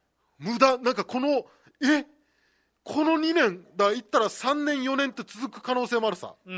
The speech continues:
Speaker 2: ん。
Speaker 1: 状況次第では。
Speaker 2: うん。
Speaker 1: うわー、もったいねーってなるんだよな。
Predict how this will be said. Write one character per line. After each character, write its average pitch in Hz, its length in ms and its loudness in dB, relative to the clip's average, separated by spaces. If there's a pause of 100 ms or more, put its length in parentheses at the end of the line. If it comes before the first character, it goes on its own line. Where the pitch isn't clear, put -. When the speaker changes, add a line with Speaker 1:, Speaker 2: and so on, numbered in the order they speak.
Speaker 2:
ん。 139 40 -14
Speaker 1:
状 202 160 6
況 196 220 0
次 180 100 -8
第 160 160 -2
で 113 60 -12
は。 101 80 -12 (140)
Speaker 2:
う 160 40 -14
ん。 165 180 -10 (440)
Speaker 1:
う 269 240 0
わ 277 200 6
ー、 247 40 0
も 277 120 -2
っ 294 40 -8 (120)
た 302 220 4
い 294 40 2
ね 302 60 4
ー 302 180 6
っ - 20 -20
て 175 160 -12
な 147 100 -4
る 147 100 -8
ん 139 60 -14
だ 120 60 -16
よ 104 80 -20
な。 98 80 -20